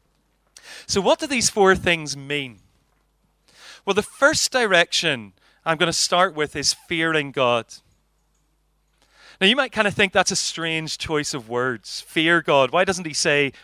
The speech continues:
"Worship God, love God"? Isn't that the greatest commandment? "Love the Lord your God with all your heart, soul, mind.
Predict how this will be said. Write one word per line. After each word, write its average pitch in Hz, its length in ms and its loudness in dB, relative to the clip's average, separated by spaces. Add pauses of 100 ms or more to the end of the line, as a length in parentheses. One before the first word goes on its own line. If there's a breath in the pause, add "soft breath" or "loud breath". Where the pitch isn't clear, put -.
"Worship 160 580 0
God, 156 520 0 (260 soft breath)
love 143 480 4
God"? 190 440 2 (140)
Isn't 139 240 -12
that 143 260 2 (300 soft breath)
the 151 60 -10
greatest 143 340 -2
commandment? 147 440 -2
"Love 147 220 4
the 143 80 -2
Lord 143 280 2
your 131 100 -6
God 139 320 -2
with 139 160 -14
all 135 140 -6
your 127 120 -8
heart, 135 300 -2
soul, 139 380 -2
mind. 131 500 -4